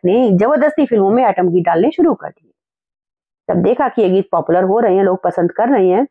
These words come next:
तो निर्देशकों ने अपनी फिल्मों में जबरदस्ती के item गीत ठूसना शुरू कर दिए। एक एक फिल्म में दो दो तीन तीन item song डाल दिए गए। ऐसी ऐसी फिल्में भी आई, कई बार ऐसा लगा कि जो उनके normal songs हैं वो भी item song जैसे ही लग रहे थे मुझे तो।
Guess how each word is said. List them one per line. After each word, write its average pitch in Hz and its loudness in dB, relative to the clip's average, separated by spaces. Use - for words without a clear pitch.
तो 233 0
निर्देशकों 170 0
ने 190 2
अपनी 170 0
फिल्मों 160 0
में 240 2
जबरदस्ती 254 0
के 233 -2
item 185 0
गीत 180 0
ठूसना 262 -2
शुरू 294 2
कर 156 -2
दिए। 226 2
एक 277 -2
एक 320 -2
फिल्म 240 2
में 254 2
दो 226 2
दो 247 2
तीन 254 0
तीन 262 2
item 170 0
song 151 -2
डाल 156 -2
दिए 151 -8
गए। 165 -8
ऐसी 233 0
ऐसी 220 0
फिल्में 165 2
भी 160 0
आई, 196 0
कई 240 2
बार 208 2
ऐसा 220 0
लगा 240 -2
कि 254 2
जो 240 0
उनके 226 0
normal 320 0
songs 220 -2
हैं 247 0
वो 208 0
भी 247 2
item 185 2
song 175 0
जैसे 160 -2
ही 147 2
लग 147 -2
रहे - -2
थे - -6
मुझे - -6
तो। - -16